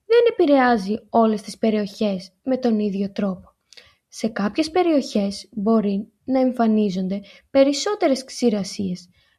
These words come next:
ενώ σε άλλες περισσότερες πλημμύρες ή έντονα καιρικά φαινόμενα. Αυτό δείχνει ότι πρόκειται για ένα παγκόσμιο πρόβλημα, το οποίο όμως επηρεάζει και την καθημερινή ζωή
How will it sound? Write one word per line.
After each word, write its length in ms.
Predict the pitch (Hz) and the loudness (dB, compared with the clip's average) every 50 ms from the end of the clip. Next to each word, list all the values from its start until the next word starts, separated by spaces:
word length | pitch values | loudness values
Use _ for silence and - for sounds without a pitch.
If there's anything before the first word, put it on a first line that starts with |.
| _ _ | _ _
ενώ 420 | - 226 226 208 196 196 190 185 185 - _ _ | 2 2 4 4 2 0 -2 -4 -8 -14 _ _
σε 240 | - - - 214 | -12 -6 -4 -4
άλλες 360 | 196 196 220 262 302 330 320 - | -2 0 0 0 0 0 0 0
περισσότερες 1040 | - 349 339 - - - - 240 233 226 - - 233 226 220 226 220 202 202 196 | 0 -2 -2 -2 -6 -12 -8 -6 -6 -4 0 2 2 2 2 0 -2 -2 -4 -4
πλημμύρες 720 | - - 208 208 196 202 202 190 185 180 190 208 240 - - _ _ _ _ _ _ | -4 -2 -2 0 2 2 0 0 -2 -4 -4 -6 -8 -10 -14 _ _ _ _ _ _
ή 100 | - 294 359 415 453 - - - | 0 2 2 2 0 -4 -6 0
έντονα 460 | - 269 294 311 294 330 320 320 320 | 2 2 2 2 2 0 0 0 -2
καιρικά 520 | 302 - 269 240 214 208 - - 240 247 | -2 0 0 0 0 0 -2 -2 -2 -2
φαινόμενα. 680 | 247 - - 240 233 233 220 202 185 185 185 185 185 185 _ _ _ _ _ - - - - - - - | -2 -2 0 2 2 2 2 0 0 -2 -4 -6 -8 -10 _ _ _ _ _ -16 -14 -14 -14 -14 -10 -6
Αυτό 300 | 285 285 285 - - 453 440 370 247 | -6 -6 -2 0 2 2 2 4 4
δείχνει 480 | 226 262 247 - - 214 214 226 - - | 4 4 4 2 2 0 -2 -2 -2 -2
ότι 260 | - 269 269 269 262 | -2 0 0 0 -2
πρόκειται 720 | - - 233 233 220 208 - - 196 196 - 214 220 - - | 0 2 4 4 4 2 0 -4 -6 -4 -2 -4 -4 -4 -8
για 200 | - 247 269 262 | -4 0 0 2
ένα 420 | 247 233 220 208 196 196 196 196 - | 2 2 2 2 0 -2 -4 -6 -4
παγκόσμιο 680 | - 226 220 190 196 247 294 320 339 339 359 349 339 349 | -2 -2 0 2 4 4 4 2 0 -4 -4 -6 -4 0
πρόβλημα, 580 | 302 302 302 285 226 190 185 180 180 185 185 - _ _ _ _ _ _ | 2 4 6 6 4 2 0 -4 -6 -6 -8 -12 _ _ _ _ _ _
το 100 | - 254 | 2 2
οποίο 380 | 247 240 233 - 269 320 370 349 | 2 2 2 0 2 2 2 2
όμως 500 | 269 220 202 196 196 190 202 220 - - - | 2 2 0 0 -2 -2 -4 -6 -10 -6 -2
επηρεάζει 800 | - 277 277 262 247 226 220 202 196 190 196 196 196 247 285 285 | -2 0 2 2 2 2 2 2 0 0 -2 -2 -4 -6 -8 -8
και 140 | - 339 320 | -8 -6 -4
την 120 | 311 262 | -2 0
καθημερινή 800 | 226 254 233 233 220 202 196 196 185 185 185 196 226 262 302 302 | 0 0 0 0 -2 -2 -2 -2 -2 -2 -2 -2 -2 -4 -4 -4
ζωή 440 | 294 285 269 247 226 208 190 180 | 0 2 2 4 4 2 0 -2